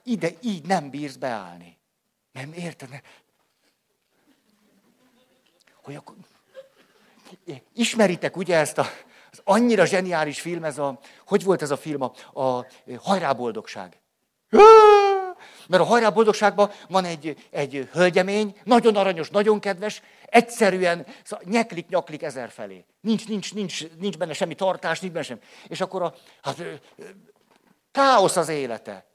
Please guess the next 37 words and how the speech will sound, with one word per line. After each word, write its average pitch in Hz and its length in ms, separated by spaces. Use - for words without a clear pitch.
Nem 226 180
tud 240 160
határokat 151 640
tartani 156 360
semmiben. 131 500
Nagyon 220 300
aranyos, 202 320
nagyon 202 300
kedves, 196 320
csak - 180
káosz. 98 580
És 151 200
a 135 120
barátnő 185 600
elhívja 170 340
őt 139 120
táncolni. 120 600
Azt - 160
mondja, 143 180
hogy 123 100
„Gyere 170 200
már, 151 280
menjünk 170 220
el 139 60
táncolni, 170 460
hát 151 140
nincsen 170 260
egy 135 100
tartós 170 380
kapcsolatot, 160 560
hát - 140
majd 165 200
akkor 139 200
ott - 140
a - 260
tánc, - 360
az 107 80